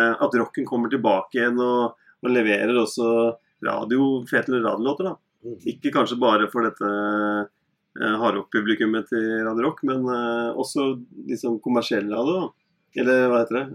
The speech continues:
Speaker 1: Eh, mer poppete radioene.
Speaker 2: Mm.
Speaker 1: Fordi vi har liksom urban, og vi har disse poplåtene, vi har E D M-en, og jeg tror, jeg tror kanskje, og jeg, det er noen rykter om at det skjer, eller?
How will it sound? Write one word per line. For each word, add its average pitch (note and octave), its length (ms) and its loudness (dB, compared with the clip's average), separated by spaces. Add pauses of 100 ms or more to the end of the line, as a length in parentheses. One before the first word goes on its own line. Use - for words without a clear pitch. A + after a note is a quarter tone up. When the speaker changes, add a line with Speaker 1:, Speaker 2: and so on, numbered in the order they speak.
(120)
Speaker 1:
Eh, A2+ 440 0 (200)
mer A#2 80 2
poppete A2+ 400 -2
radioene. C3 320 2 (240)
Speaker 2:
Mm. G2 200 -10 (420)
Speaker 1:
Fordi B2 160 4
vi B2+ 160 6
har A#2 160 10
liksom C3 240 0
urban, G#2+ 420 0
og B2+ 360 2 (1400)
vi G#2+ 80 -6
har B2+ 220 6
disse B2+ 180 2 (320)
poplåtene, C3 560 -2
vi B2+ 80 2
har B2 220 6
E - 20 6
D B2+ 60 4 (160)
M-en, B2 260 2
og B2 340 -4 (1000)
jeg - 160 -6
tror, - 140 2
jeg B2 80 0
tror D3+ 160 4
kanskje, C3 240 -2
og C#3+ 100 0
jeg, D3+ 220 6
det C3 100 2
er F#2+ 160 0
noen E3 160 2
rykter - 320 -2
om A#2 80 0
at A#2 160 -4
det B2 140 2 (260)
skjer, G#2+ 360 2 (340)
eller? - 240 -2